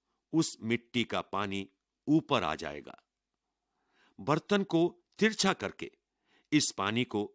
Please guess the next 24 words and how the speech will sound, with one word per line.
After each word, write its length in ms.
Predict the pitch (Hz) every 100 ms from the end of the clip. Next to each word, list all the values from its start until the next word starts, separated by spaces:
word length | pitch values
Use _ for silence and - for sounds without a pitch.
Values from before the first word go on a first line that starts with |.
| -
निकाल 360 | 139 151 87 67
दो। 220 | - _ _ _ _ _ _ -
मिट्टी 460 | 143 143 143 147 - _ _ _
ज्यादा 460 | 95 110 139 165 214
गीली 340 | 143 147 156
हो, 280 | 117 90 - _ _ _ _ _ -
तो 120 | 151
साफ 460 | 107 - 135 202 135
जगह 340 | 127 110 117
में 220 | 107 98 - -
फैला 300 | 92 78 67
दो। 260 | - - _ _ _ _ _ _ _ _ _ _ _ _ _ -
अगर 300 | 117 101 78
लिपी 420 | 80 123 - 180
हुई 380 | 123 147 160 - 98
जमीन 460 | 80 98 95 92
होगी, 460 | 80 101 101 117 - _ _ _ _ _ _
तो 100 | 123
पानी 520 | 107 - 113 110 104 - _
सोख 400 | - - 143 -
लेगी। 400 | 80 67 - - _ _ _ _ _ _ _ _ _ _ _ -
कुछ 280 | 233 - -
समय 260 | 131 113
बाद 360 | 95 98 -